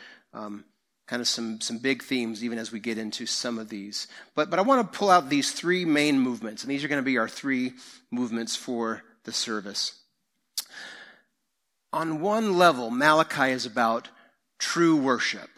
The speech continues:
What, what does it mean for God's people to, to truly worship him the way God intends? Some scholars believe that, uh, at this point, and by the way, this is now about a hundred years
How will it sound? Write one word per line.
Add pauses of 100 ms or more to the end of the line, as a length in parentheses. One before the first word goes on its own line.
(1080)
What,
what
does
it
mean
for
God's
people
to,
to (920)
truly
worship
him
the
way
God
intends? (340)
Some
scholars
believe
that, (320)
uh,
at
this
point,
and
by
the
way,
this
is
now
about
a
hundred
years